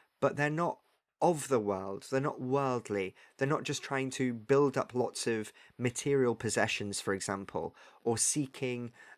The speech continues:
uh, hedonistic, um, pleasure, right? So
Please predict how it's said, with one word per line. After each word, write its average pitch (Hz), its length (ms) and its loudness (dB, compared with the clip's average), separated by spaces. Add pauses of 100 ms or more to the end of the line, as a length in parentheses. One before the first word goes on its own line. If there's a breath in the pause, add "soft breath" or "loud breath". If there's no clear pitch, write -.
(140)
uh, 110 220 2
hedonistic, 120 1000 -2 (380 loud breath)
um, 107 480 0
pleasure, 120 640 0 (360)
right? 117 320 -2 (480 loud breath)
So 135 320 2